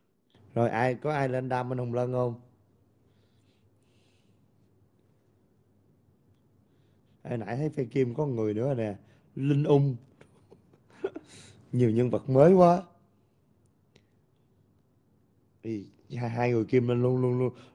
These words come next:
lên cùng lúc luôn hả? Ồ, hai người Kim lên lúc luôn. <laughs>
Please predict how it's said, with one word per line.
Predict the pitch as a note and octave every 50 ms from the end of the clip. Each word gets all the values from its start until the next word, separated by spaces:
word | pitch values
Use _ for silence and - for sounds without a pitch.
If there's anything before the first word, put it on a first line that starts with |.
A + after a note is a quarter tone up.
| _ -
lên | B2+ C3 B2+ A#2
cùng | - A#2 A2+
lúc | C3+ F3 C#4 C#4
luôn | C3+ A#2+
hả? | B2+ A#2 _ _ _ _ _ _ - - - _ _ _ - _ _ - _ _ _ _ _ _ _ _ _ _ _ _ _ -
Ồ, | - A2+ A#2 A#2
hai | A#2 B2+ B2+ B2
người | B2 A#2 G#2 -
Kim | C3+ C3 B2
lên | B2 - _ - D#3
lúc |
luôn. | D3+ C#3 C3 A#2+ - _ _ _ - - - - - _ - - _ - - _ - - - _ _ - _ _ _ - _ _ - - - - - _ _ _ - D#5 E5 - - - _ - - A#4+ - - _ _ - - -
<laughs> | D#3 B2+